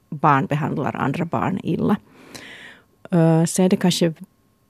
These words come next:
viktigt att påpeka att det inte heller är en sak för en enskild lärare att lösa eller för en enskild rektor att lösa, utan det här är ett, ett, ett kollegialt problem där alla lärare, rektorn och elevvårdsgruppen tillsammans behöver fundera på det här,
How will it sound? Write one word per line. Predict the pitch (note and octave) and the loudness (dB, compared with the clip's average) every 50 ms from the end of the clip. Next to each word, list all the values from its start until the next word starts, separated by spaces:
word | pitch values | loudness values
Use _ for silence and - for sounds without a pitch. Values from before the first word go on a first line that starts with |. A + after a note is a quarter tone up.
| _ _ _ | _ _ _
viktigt | - E3 F3+ - - E3+ D#3+ - | 2 2 2 2 2 -2 0 0
att | D3+ D3 - - | 0 -2 0 2
påpeka | F3+ E3+ E3 - E3+ D#3 - - D#3+ | 2 4 4 4 2 0 0 0 -2
att | D3 - | 0 2
det | D3+ D#3 | 2 0
inte | D3+ - - | 0 0 0
heller | F#3 F3 E3 D#3+ D#3 D3+ | 0 2 2 2 2 2
är | D3 C#3+ | 0 0
en | D3 | -2
sak | - - - D3+ C#3+ D#3 - | -4 -2 -2 -2 -2 -2 -2
för | - D#3+ | -2 -2
en | D#3 D3+ E3+ | -2 -2 0
enskild | F#3 E3+ E3 D#3 D3+ - - B2+ C3 - - | 2 2 2 2 0 -2 -6 -6 -8 -6 -4
lärare | D#3 C3 C#3 C3+ C#3 D3+ E3+ F3 F#3 - | -2 2 2 2 2 2 0 0 0 -2
att | - F3+ - - | -2 -4 -4 -2
lösa | F#3 F#3 F#3 F#3+ - - - G3 G3 F#3 - _ - - | 0 0 0 0 0 -2 -2 -2 -4 -4 -6 _ -12 -8
eller | - E3 D#3+ D3+ | -4 -4 -4 -4
för | - - D#3+ | -4 -4 -4
en | C#3+ C#3+ C#3+ | -4 -4 -2
enskild | D3+ D#3+ D3+ D3 - - D3+ - D#3 | -2 -2 -2 -2 -4 -4 -6 -6 -6
rektor | - - D3 - - - - G3 G3 | -6 -6 -6 -6 -8 -6 -2 -2 0
att | - - F#3+ - | 0 -2 -2 0
lösa, | F#3 F#3 F#3 F#3 F3 - - - F3+ D#3+ _ - - - - - - - | 2 2 2 2 2 0 -4 -4 -6 -6 _ -12 -20 -20 -20 -18 -12 -8
utan | F3+ E3+ - F3+ E3+ | -8 -4 -2 -2 0
det | D#3+ | 2
här | E3+ F#3 F#3 F3+ F3 F3+ | 2 4 4 4 4 4
är | E3 D#3+ | 4 2
ett, | D#3+ _ _ - - | 0 _ _ -10 -6
ett, | - D#3+ _ _ _ _ _ _ _ _ _ - - - - _ - | -6 -6 _ _ _ _ _ _ _ _ _ -16 -16 -16 -14 _ -10
ett | - - - | -10 -8 -2
kollegialt | - F#3 F3+ F3 E3+ - F3+ F3 E3+ E3 E3 - - | 2 4 4 4 4 4 4 4 4 4 2 0 -2
problem | - E3 D3+ C#3+ D3 D#3+ C#3+ C3+ C#3 C#3 D3 D#3 C#3+ - | -4 -4 -2 0 2 2 4 4 4 4 2 0 -4 -4
där | - D#3+ D3+ - - | -4 -4 -4 -2 0
alla | F3+ F3+ F3 E3 D#3 | 2 2 4 4 4
lärare, | D3+ D#3 D3 D3 D3 D#3 E3 D3+ D3+ D3 D3 D3+ | 2 2 2 0 0 0 0 0 0 -2 -2 -2
rektorn | F3 E3 D3+ D3+ - - - C#3 C#3+ C3+ D#3+ - - _ | -2 -2 -2 -2 -2 -4 -2 0 0 0 0 -4 -8 _
och | - - - D3+ D3 - - | -8 -4 -2 0 0 0 0
elevvårdsgruppen | E3+ D#3+ D#3+ D3+ D3+ D3+ D3+ - - - - D#3+ - - E3+ D3+ | 0 0 0 0 0 0 -2 -4 -4 -4 -4 -4 -4 -4 -8 -6
tillsammans | - D#3 - - D#3+ D3+ D#3 C#3+ D3 B2+ - - - | -4 -2 0 2 2 2 2 0 0 0 -2 -2 -2
behöver | - D#3 D3+ D#3+ - A2 A#2 F3 | -4 -2 -2 -2 -2 -2 -4 -4
fundera | - - E3 D#3+ D#3+ D#3+ E3 E3+ F#3 G3 | -6 -6 -6 -2 0 0 0 0 0 -2
på | - - | -4 -4
det | F3+ F#3+ | -2 0
här, | F3 F3 F3 E3+ E3 - | 0 2 2 0 0 -2